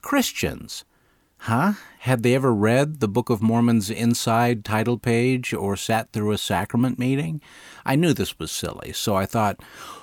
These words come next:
"Why appease our critics? We don't have to apologize to anyone."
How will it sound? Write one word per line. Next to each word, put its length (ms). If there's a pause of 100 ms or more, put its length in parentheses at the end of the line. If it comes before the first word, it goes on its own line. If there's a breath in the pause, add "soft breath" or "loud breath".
(160 loud breath)
"Why 180
appease 680
our 200
critics? 680
We 100
don't 180
have 180
to 120
apologize 1000
to 140
anyone." 720